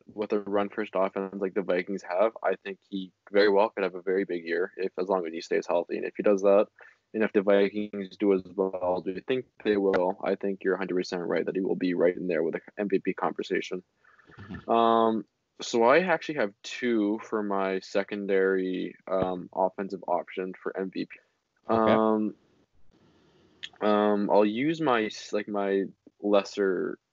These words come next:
Speaker 1: one. Um, the one I think people are sleeping on is Odell Beckham Junior of the Browns. I don't know if you can really count that as a sleeper pick, but I like
Speaker 2: Yeah.
Speaker 1: to think it is 'cause he had da-, down, down year last year. People are sleeping on, sleeping on him.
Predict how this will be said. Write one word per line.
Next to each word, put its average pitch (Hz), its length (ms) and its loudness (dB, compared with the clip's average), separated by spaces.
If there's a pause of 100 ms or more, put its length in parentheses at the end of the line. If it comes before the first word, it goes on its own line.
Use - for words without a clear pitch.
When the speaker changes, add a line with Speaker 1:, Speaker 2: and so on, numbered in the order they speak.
Speaker 1:
one. 90 460 -2 (220)
Um, 110 400 0 (460)
the 120 120 2
one 120 400 4
I 151 140 0
think 139 240 -8 (140)
people 110 340 -4
are 98 100 2
sleeping 113 500 -4
on 113 280 -4 (580)
is 107 420 0
Odell 135 420 4
Beckham 110 400 -2
Junior 98 400 -8
of 95 300 -2 (120)
the 95 240 -2 (160)
Browns. 98 560 0
I - 80 4
don't 120 120 4
know 120 100 4
if 127 140 -4
you 113 80 0
can 110 80 0
really 104 160 4
count 98 320 -4
that 101 200 2
as 98 100 0
a 95 40 -6
sleeper 98 320 -6
pick, 135 280 2 (200)
but 90 300 0 (160)
I 95 60 2
like 101 160 4
Speaker 2:
Yeah. 110 60 -6
Speaker 1:
to 98 80 0
think 95 220 -6
it 98 60 0
is 120 160 2
'cause - 140 -10
he 92 40 -2
had 92 160 -4
da-, - 140 -2 (180)
down, 120 240 4 (600)
down 131 240 4
year 127 120 4
last 120 320 4
year. 113 460 0
People 120 300 0
are 120 40 4
sleeping 113 380 -2
on, 107 140 -4
sleeping 110 340 -6
on 107 220 0
him. 104 200 -2